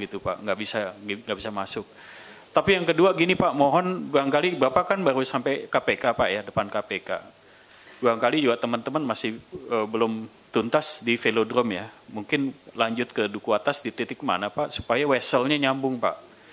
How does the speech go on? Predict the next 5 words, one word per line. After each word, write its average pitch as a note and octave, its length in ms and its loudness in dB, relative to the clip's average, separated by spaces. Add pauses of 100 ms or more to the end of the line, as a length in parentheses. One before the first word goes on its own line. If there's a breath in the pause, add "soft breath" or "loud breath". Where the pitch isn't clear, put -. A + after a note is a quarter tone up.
(640 loud breath)
Jadi C#3+ 400 2
jangan C3+ 240 2
berpikir C3+ 480 0
bahwa B2 400 2
kita D3+ 240 0